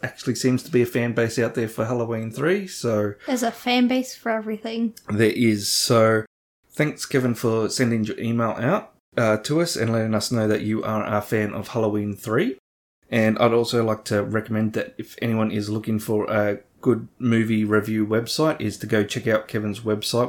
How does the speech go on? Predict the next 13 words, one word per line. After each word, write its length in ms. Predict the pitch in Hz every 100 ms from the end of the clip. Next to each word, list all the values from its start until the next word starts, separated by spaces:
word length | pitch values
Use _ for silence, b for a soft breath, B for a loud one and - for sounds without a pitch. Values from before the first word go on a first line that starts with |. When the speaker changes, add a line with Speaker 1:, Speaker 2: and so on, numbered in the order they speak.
| -
Speaker 1:
which 180 | 117 -
is 160 | 107 -
Cinematic 480 | - 156 139 117
Randomness, 840 | - 113 110 113 123 147 - - -
and 300 | 110 107 -
I'll 260 | 110 120
just 220 | 117 139 120
include 460 | 107 - 107 107
a 60 | 101
link 340 | 104 107 -
to 160 | - 104
his 240 | 110 104
website 640 | 104 104 98 - 104 98